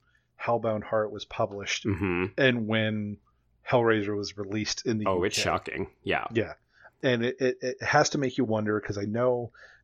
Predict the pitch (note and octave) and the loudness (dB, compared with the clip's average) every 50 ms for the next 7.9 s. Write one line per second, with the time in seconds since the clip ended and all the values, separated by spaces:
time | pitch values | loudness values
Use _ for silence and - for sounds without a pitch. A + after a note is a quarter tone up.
0 | - A#2 - - A2+ A2+ A2+ A2 A2 G#2 G#2 - - - A#2 A2+ G#2+ G#2 G#2 G2+ | -18 -10 0 2 2 2 4 2 0 0 -2 -2 -2 0 0 2 2 2 0 -4
1 | G2 - - G#2 G#2 G#2+ - - A2 G#2+ G#2+ G2+ G#2 G2+ F#2 F#2 G2+ G#2 G#2+ A2+ | -6 -2 2 4 4 4 4 2 0 0 2 2 0 0 0 0 0 2 2 4
2 | G#2+ G#2 G#2 G2+ - - A#2 G2+ G2 - - G#2+ G#2 G2+ F#2+ - _ _ _ _ | 2 0 -2 -4 -4 -2 -2 -2 -2 -4 -8 -8 -8 -8 -10 -14 _ _ _ _
3 | _ _ - G#2+ A2+ - - - - A2 A2+ G2 G2 G#2+ G#2+ G#2 G#2 G#2 G2+ G2+ | _ _ 0 0 0 0 0 -10 -4 -2 -2 0 0 0 0 0 -2 -4 -4 -4
4 | G2 G2 G2 - _ _ _ _ _ _ _ _ _ - A#2+ G#2+ G#2 G#2+ G#2 G#2 | -6 -6 -10 -14 _ _ _ _ _ _ _ _ _ -14 -8 -2 0 0 0 0
5 | G2+ G#2 - - B2 A2 G#2 G2+ G2+ A2 G#2+ G#2 G#2+ G2+ G#2 - - - C3+ - | -2 -4 -4 -4 -2 -2 -2 -2 0 0 0 0 0 -2 -2 -4 -2 -2 0 0
6 | B2 A#2+ B2 A#2 A2+ A2 A2 G#2+ - - - A2 G#2+ G2+ - A2+ G#2+ G2+ G2+ F#2+ | 0 -2 0 2 2 2 2 2 -2 -2 -2 -2 -2 -2 -2 -2 -2 -4 -4 -4
7 | G2 F2+ F2 G#2 G2+ G2 F#2+ - - G2+ - - G#2+ F#2+ - G#2+ - | -6 -8 -4 -2 -2 -2 -2 -2 -6 -8 -6 -6 -12 -10 -8 -8 -8